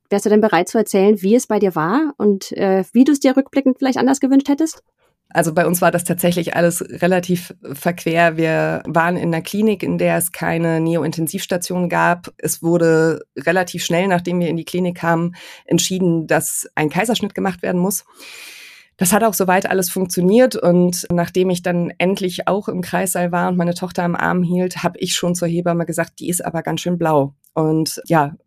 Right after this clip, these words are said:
Speaker 2: im Endeffekt waren's gefühlt nur Minuten später,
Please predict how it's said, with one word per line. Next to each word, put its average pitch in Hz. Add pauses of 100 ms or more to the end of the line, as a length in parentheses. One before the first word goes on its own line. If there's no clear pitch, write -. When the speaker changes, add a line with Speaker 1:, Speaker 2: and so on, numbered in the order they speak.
(100)
Speaker 2:
im 170
Endeffekt 175 (400)
waren's 165 (460)
gefühlt 262
nur 196
Minuten 190
später, 233